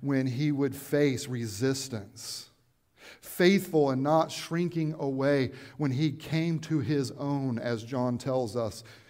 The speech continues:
in John one, "And his own received him not."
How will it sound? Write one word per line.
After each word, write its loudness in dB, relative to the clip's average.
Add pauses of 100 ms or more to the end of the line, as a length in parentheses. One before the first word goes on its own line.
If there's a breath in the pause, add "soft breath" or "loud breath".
in -2
John 0
one, 0
"And -2
his -2
own -2
received -6
him -6
not." -10